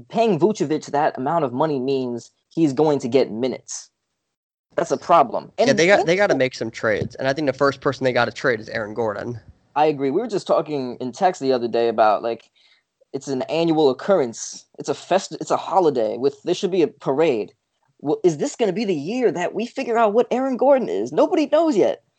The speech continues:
Speaker 2: Aaron
Speaker 1: And I s-,
Speaker 2: Gordon,
Speaker 1: I think
Speaker 2: Aaron
Speaker 1: he's just
Speaker 2: Gordon
Speaker 1: Aaron
Speaker 2: is on
Speaker 1: Gordon
Speaker 2: my
Speaker 1: now.
Speaker 2: list. Aaron Gordon is on my list of guys like Andrew Wiggins and, um, and, and what is, and what is his name? The, uh, the other hyper athletic guy that's, like,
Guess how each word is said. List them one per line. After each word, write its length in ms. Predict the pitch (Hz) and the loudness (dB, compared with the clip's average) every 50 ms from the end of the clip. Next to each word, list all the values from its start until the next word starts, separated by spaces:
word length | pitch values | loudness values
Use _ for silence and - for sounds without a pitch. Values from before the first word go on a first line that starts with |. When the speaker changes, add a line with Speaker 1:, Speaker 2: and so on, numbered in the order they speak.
| _ - | _ -2
Speaker 2:
Aaron 220 | - 156 180 214 233 | 0 2 2 4 6
Speaker 1:
And 80 | - | 6
I 40 | 180 | 6
s-, 40 | - | 4
Speaker 2:
Gordon, 360 | 135 135 143 151 180 190 196 | 4 2 2 0 0 0 -2
Speaker 1:
I 40 | 196 | -4
think 120 | 165 - - | -8 -6 -2
Speaker 2:
Aaron 180 | - 151 202 247 | 0 2 2 2
Speaker 1:
he's 140 | 262 247 202 | 2 2 2
just 180 | - 160 170 | 2 2 4
Speaker 2:
Gordon 60 | 180 190 | 6 6
Speaker 1:
Aaron 140 | 202 196 | 6 6
Speaker 2:
is 60 | 160 131 | 4 0
on 40 | |
Speaker 1:
Gordon 220 | 131 - 127 123 117 | -2 -2 -2 -2 -4
Speaker 2:
my 40 | 101 | -4
Speaker 1:
now. 140 | 101 113 | -6 -8
Speaker 2:
list. 340 | 131 165 - - - - - _ _ _ _ - | -8 -10 -12 -16 -18 -20 -20 _ _ _ _ 0
Aaron 220 | - 202 247 262 | 2 2 2 2
Gordon 240 | 175 170 175 180 175 | 2 0 0 0 0
is 100 | 151 127 | 0 0
on 140 | 147 135 131 | 0 0 2
my 140 | 131 123 123 | 2 0 0
list 360 | 120 117 113 123 131 - - | 0 0 -2 -2 -2 -4 -6
of 120 | 135 120 | -6 -4
guys 440 | 117 123 117 113 113 113 113 110 - | -2 0 0 2 2 0 -2 -4 -4
like 520 | - 123 117 110 107 110 104 - - - _ - | -2 -2 0 0 -2 -6 -8 -14 -20 -16 _ -4
Andrew 380 | 123 135 139 139 131 139 135 | -2 0 0 0 -2 -4 -4
Wiggins 880 | 127 123 123 123 117 131 123 123 120 120 120 120 120 120 120 120 117 117 120 - | -2 0 0 0 0 0 0 2 0 0 -2 -2 -4 -6 -6 -6 -6 -8 -8 -6
and, 600 | - 110 110 110 110 110 107 110 110 107 110 110 | -4 -4 -2 -2 -2 -2 -2 -4 -4 -6 -6 -6
um, 640 | 110 107 107 104 98 92 92 98 113 120 123 120 123 _ _ _ _ _ _ _ _ _ _ _ _ _ _ _ _ - | -4 -4 -4 -4 -6 -8 -10 -8 -8 -8 -8 -10 -14 _ _ _ _ _ _ _ _ _ _ _ _ _ _ _ _ -2
and, 240 | 117 120 113 110 113 | 0 0 0 0 -2
and 200 | 107 - 113 117 | -4 -4 -4 -2
what 140 | 117 117 113 | 0 0 -2
is, 180 | 113 107 - - | -2 -4 -6 -8
and 120 | - 120 | -6 -4
what 140 | 120 117 107 | -4 -4 -4
is 100 | 104 - | -6 -8
his 160 | - 104 - | -12 -10 -8
name? 320 | 107 104 101 101 95 110 110 | -6 -4 -4 -4 -4 -4 -2
The, 180 | 113 113 113 | -2 0 2
uh, 220 | 113 110 110 110 110 | 2 4 2 2 2
the 140 | 113 117 - | 0 0 2
other 260 | 123 127 123 113 113 | 2 2 2 2 0
hyper 340 | 110 120 113 110 - 120 117 | 0 -2 -4 -2 2 2 2
athletic 440 | 110 110 - 117 110 107 107 107 | 2 0 0 -2 -2 -2 -2 -2
guy 220 | - 110 104 104 104 | -2 -2 -2 0 -2
that's, 200 | 113 110 - - | -4 -4 -4 -4
like, 200 | 110 107 - | -6 -6 -6